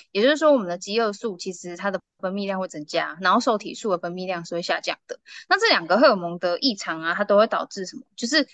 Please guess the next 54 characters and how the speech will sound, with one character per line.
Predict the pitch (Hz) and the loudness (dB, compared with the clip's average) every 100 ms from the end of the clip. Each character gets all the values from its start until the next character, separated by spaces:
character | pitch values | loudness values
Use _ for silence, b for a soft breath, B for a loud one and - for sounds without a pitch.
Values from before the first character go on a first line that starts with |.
| - | 2
你 | 226 208 | 4 4
明 | 208 214 | 4 2
明 | 240 208 202 | 0 0 -2
就 | 277 - | 0 -2
不 | - 175 | -4 -6
用 | 208 180 | -6 -6
吃， | - - 170 160 | -10 -12 -12 -12
可 | 165 196 | -6 -4
是 | 185 254 | 0 2
你 | 214 165 | 2 -2
会 | 185 196 | -4 -4
很 | - 151 | -6 -14
想 | - 175 - | -14 -12 -8
吃 | - - | -8 -10
东 | - - | -16 -12
西。 | - - 277 _ _ _ _ - | -10 -10 -10 _ _ _ _ -6
所 | - | 2
以 | 370 190 _ _ | 2 2 _ _
你 | 247 240 | 4 6
明 | 240 392 | 6 4
明 | 381 | -2
就 | 320 392 | -4 -4
不 | 403 | -2
需 | 392 320 | -4 -2
要， | 339 359 - - _ _ | 0 2 0 -4 _ _
但 | 339 294 | 0 2
它 | 262 277 | 0 -2
会 | 277 370 - | 0 -4 -4
让 | 381 240 | -4 -4
你 | 180 127 | -8 -10
的 | 190 | -8
大 | 240 262 | -4 -4
脑 | 185 165 | -4 -6
想 | 190 196 160 | -6 -8 -6
要 | 214 233 | -4 -4
吃 | - 196 | -6 -10
东 | 185 190 | -10 -10
西， | - 175 | -8 -4
那 | 311 | -2
你 | 285 | -2
不 | 196 269 | -4 -6
知 | 269 | -6
不 | 294 269 | -6 -6
觉 | 175 | -8
每 | 180 170 160 | -10 -12 -10
天 | 208 | -10
可 | 214 160 | -8 -10
能 | 151 | -10
就 | 196 | -12
多 | 185 180 | -10 -12
吃 | - 180 | -14 -14
一 | |
点 | - | -16
东 | - | -18